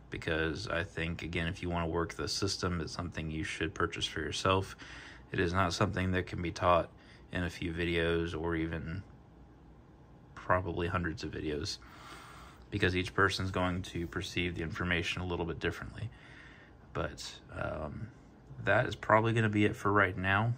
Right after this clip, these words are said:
Uh, again, I, I just got those icon cards in the other day, so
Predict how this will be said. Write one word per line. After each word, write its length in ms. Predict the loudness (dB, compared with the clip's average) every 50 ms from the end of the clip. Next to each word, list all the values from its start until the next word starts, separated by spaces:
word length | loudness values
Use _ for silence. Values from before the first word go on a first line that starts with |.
| -4 -10 -20 -20 -20 -20 -20 -18 -10 -6 -4
Uh, 260 | -2 -2 -2 -2 -2 -2
again, 260 | -4 0 2 4 4
I, 180 | 6 6 4 4
I 20 |
just 180 | 2 0 -2 -2
got 180 | -2 -2 0
those 180 | 0 0 0 2
icon 440 | 2 2 0 0 -2 -2 -2 -2 -2
cards 360 | 0 2 2 2 2 2 0
in 140 | 0 0 0
the 100 | 0 -2
other 220 | -2 -2 -2 -2
day, 460 | -2 0 0 0 2 2 2 0 0
so 480 | -2 -4 -4 -2 -2 0 0 0 -2